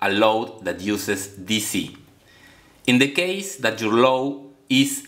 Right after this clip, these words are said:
A C, there are these other two types,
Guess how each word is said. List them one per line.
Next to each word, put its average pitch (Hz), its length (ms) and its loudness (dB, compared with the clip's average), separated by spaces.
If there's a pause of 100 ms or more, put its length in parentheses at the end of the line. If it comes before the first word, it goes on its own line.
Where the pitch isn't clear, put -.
A 123 200 0
C, 147 520 -2 (460)
there 120 220 2
are 117 340 -2 (240)
these 120 360 -2
other 120 400 0
two 127 200 -6
types, - 580 -4